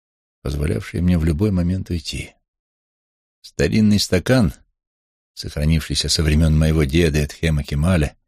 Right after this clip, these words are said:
из которого мы с Фюсун пили виски во время нашей последней встречи,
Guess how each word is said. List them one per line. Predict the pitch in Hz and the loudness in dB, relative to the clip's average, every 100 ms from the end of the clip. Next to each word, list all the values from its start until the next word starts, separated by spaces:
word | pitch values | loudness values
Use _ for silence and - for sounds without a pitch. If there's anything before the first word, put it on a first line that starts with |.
| _ _ _ _ _ _ _ _ | _ _ _ _ _ _ _ _
из | - - | -16 -16
которого | - - 73 76 | -12 -6 -2 0
мы | 80 | 0
с | - | -2
Фюсун | - 73 85 73 | -4 -2 0 -2
пили | - 78 | -2 -2
виски | 76 78 71 - | 0 0 -2 -4
во | 69 | -6
время | 69 73 71 | -4 -2 -2
нашей | 71 - 69 | -2 -4 -8
последней | 73 - 73 67 71 | -8 -6 -4 -4 -4
встречи, | - - 82 73 - | -6 -4 -4 -2 -6